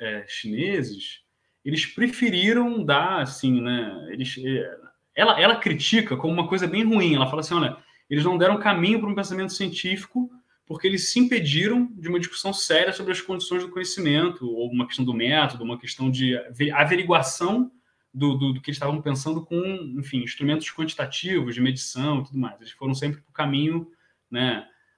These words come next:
lá do fluxo e tal, né? É, e, e, e, e acho que essa resposta, ela tá, essa pergunta ainda tá sendo feita, assim, porque acho que a gente ainda lê muito pouco, assim, dos debates que,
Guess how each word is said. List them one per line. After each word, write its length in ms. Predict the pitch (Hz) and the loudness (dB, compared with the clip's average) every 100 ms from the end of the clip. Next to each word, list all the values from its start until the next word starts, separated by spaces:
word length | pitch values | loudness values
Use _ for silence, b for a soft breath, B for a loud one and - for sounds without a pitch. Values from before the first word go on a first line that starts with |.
| _ | _
lá 220 | 104 113 | -6 -2
do 100 | 123 | -2
fluxo 720 | 131 - 120 151 147 131 - | -6 -6 -2 2 2 0 -6
e 60 | 131 | -14
tal, 340 | 107 98 - _ _ | -12 -12 -14 _ _
né? 240 | 107 110 - B B B B B - | -14 -12 -14 B B B B B -4
É, 640 | 107 101 101 98 101 101 98 - | 0 2 4 2 0 -2 -6 -10
e, 320 | 139 139 131 139 | -4 -4 -4 -6
e, 1300 | 156 160 165 170 165 165 160 147 135 120 110 104 - _ _ _ _ _ _ _ _ _ _ _ _ _ _ - | -4 -2 -2 0 0 -2 0 2 2 0 -2 -6 -10 _ _ _ _ _ _ _ _ _ _ _ _ _ _ 0
e, 240 | 170 180 | 2 4
e 60 | 190 | 0
acho 120 | - | 2
que 60 | |
essa 140 | 226 226 | 0 0
resposta, 380 | 226 - 214 226 | 0 2 2 2
ela 120 | 220 | 4
tá, 240 | 214 214 | 4 6
essa 140 | 190 196 | 4 2
pergunta 340 | 190 180 196 | 0 0 0
ainda 120 | 208 | 0
tá 140 | 202 196 | 2 0
sendo 200 | 208 208 | 0 -2
feita, 380 | - 190 208 | 2 2 2
assim, 200 | 135 139 | 0 0
porque 200 | 131 131 | 0 0
acho 120 | 156 - | 0 2
que 60 | |
a 20 | 156 | 2
gente 220 | 170 175 | 0 2
ainda 100 | 160 | 2
lê 100 | 170 | 2
muito 200 | 185 - | 0 -6
pouco, 480 | - 160 190 190 123 | 0 4 4 4 -4
assim, 200 | - 123 | 0 0
dos 120 | 123 | 2
debates 640 | 131 120 120 135 - 143 | 0 4 4 4 0 -6
que, 480 | - 151 156 135 123 | -4 -2 2 2 0